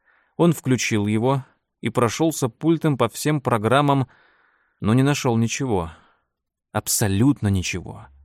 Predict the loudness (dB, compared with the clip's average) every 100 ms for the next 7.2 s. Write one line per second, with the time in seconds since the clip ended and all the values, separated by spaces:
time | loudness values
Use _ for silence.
0 | _ _ _ _ _ _ 2 4 4 4
1 | 4 4 4 2 0 0 0 0 2 2
2 | 0 -2 0 0 -2 -2 -2 0 -2 -2
3 | 0 0 -2 -2 -4 -2 -2 -4 -8 -10
4 | -12 -12 -16 _ _ _ _ _ _ _
5 | _ _ -16 0 2 2 2 4 4 2
6 | 2 0 4 4 4 2 -2 -4 0 2
7 | 0